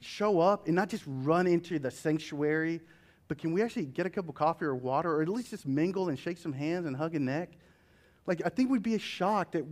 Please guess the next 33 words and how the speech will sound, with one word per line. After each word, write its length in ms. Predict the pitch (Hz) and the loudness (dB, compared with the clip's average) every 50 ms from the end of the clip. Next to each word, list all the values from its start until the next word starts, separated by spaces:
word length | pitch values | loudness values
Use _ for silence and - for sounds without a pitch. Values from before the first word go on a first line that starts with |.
| 147 - - 147 147 | -10 -14 -14 -4 2
the, 240 | 170 160 151 151 - | 4 4 4 4 2
the 120 | 143 160 | 2 2
love 400 | 151 143 147 156 175 196 202 190 | 2 2 4 4 6 6 4 4
that 120 | 190 175 151 | 2 0 2
maybe 300 | 165 170 180 190 202 185 | 4 4 4 4 0 -2
can 180 | - - 175 | -2 -2 -2
begin 640 | 156 139 165 143 135 131 139 160 180 190 202 208 208 196 | -2 -2 -6 -8 -8 -8 -2 0 2 2 2 2 0 -2
to 160 | - - 190 | -2 -4 -6
be, 260 | 160 165 170 165 156 156 - - - - - _ - | -4 -4 -4 -4 -6 -8 -12 -18 -20 -20 -20 _ -6
to 180 | - 175 156 151 | -4 -2 -2 -2
be 180 | 139 143 165 156 | -2 -4 -6 -6
cultivated 1000 | 160 - - 156 190 220 220 - 220 180 160 165 156 147 143 143 143 139 143 - - - - _ | -6 -10 -4 0 0 0 0 0 -2 0 2 2 4 4 4 2 2 0 -2 -6 -16 -20 -10 _
by 180 | - 175 175 175 | 4 4 4 4
just 300 | 165 170 190 185 - - | 4 0 -4 -4 0 2
that 180 | 190 190 180 175 | 4 4 4 4
little 300 | 175 175 185 196 202 185 | 4 4 6 6 6 4
bit 180 | 190 190 190 | 4 2 0
of 80 | 180 165 | 2 0
an 140 | 170 165 175 | 0 0 0
effort 360 | - 175 180 - - 165 151 156 | 0 -2 -2 0 -2 0 0 2
on 100 | 151 147 | 0 0
a 60 | 139 | -2
Sunday 260 | - - 170 180 180 | -2 -2 0 0 2
morning 360 | 160 156 156 180 190 175 151 | 0 2 0 0 0 2 2
and 100 | 143 147 | 2 2
getting 200 | 147 170 175 214 - | 0 0 -2 -2 -4
to 100 | - 170 | -2 -2
know 200 | 160 170 202 226 | 0 2 2 0
someone. 300 | - - 165 139 127 127 | 0 -2 -2 -2 0 0
You 80 | 131 | 0
meet 180 | 131 139 156 156 | 0 0 0 0
someone 300 | - 170 165 156 143 135 | -2 -2 0 0 2 2
new, 340 | 135 135 143 175 233 254 | 2 2 2 2 2 0